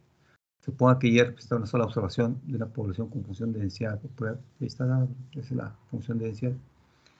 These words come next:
Eh, teta Y a teta menos uno, siempre y cuando la variatoria Y tome valores el intervalo cero uno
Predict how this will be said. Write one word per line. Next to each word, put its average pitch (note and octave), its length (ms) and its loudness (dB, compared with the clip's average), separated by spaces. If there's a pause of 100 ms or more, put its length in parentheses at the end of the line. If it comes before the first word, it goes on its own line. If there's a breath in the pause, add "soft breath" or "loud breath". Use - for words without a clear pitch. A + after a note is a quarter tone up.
(420 soft breath)
Eh, G2+ 200 0
teta B2+ 460 2
Y A#2+ 100 0
a A2 120 0
teta A2+ 180 -4
menos A#2 180 -4
uno, E3 240 6
siempre - 260 -6
y - 20 -12
cuando A#2 280 -2 (480)
la G2 100 -2
variatoria A2 360 0
Y B2+ 260 4 (260)
tome A2 180 -2
valores A2 520 -2
el A2 180 -4
intervalo G#2 460 -4
cero A2+ 220 -2
uno F#2+ 220 -2